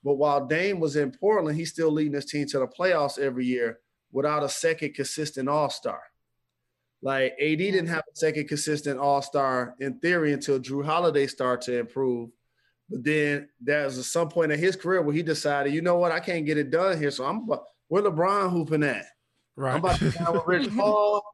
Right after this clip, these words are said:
Speaker 1: Like, yo, it's all, that's all, folks. He wore the shirt to the game and
Speaker 2: Mm-hmm.
Speaker 1: everything.
Speaker 3: Yeah,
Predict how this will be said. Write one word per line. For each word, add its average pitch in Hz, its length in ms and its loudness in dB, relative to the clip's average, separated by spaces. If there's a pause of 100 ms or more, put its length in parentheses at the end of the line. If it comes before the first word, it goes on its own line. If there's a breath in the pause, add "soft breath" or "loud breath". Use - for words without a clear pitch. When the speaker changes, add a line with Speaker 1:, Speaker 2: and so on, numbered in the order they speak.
(360)
Speaker 1:
Like, 151 320 0
yo, 170 560 2
it's 196 200 4
all, 214 440 2
that's 208 280 0
all, 226 380 4
folks. 185 320 2
He 190 100 -6
wore 202 200 2
the 185 80 0
shirt 214 340 2
to 220 100 2
the 214 100 2
game 226 680 2
and 127 240 -10
Speaker 2:
Mm-hmm. 170 80 0
Speaker 1:
everything. 190 260 0
Speaker 3:
Yeah, 165 120 -8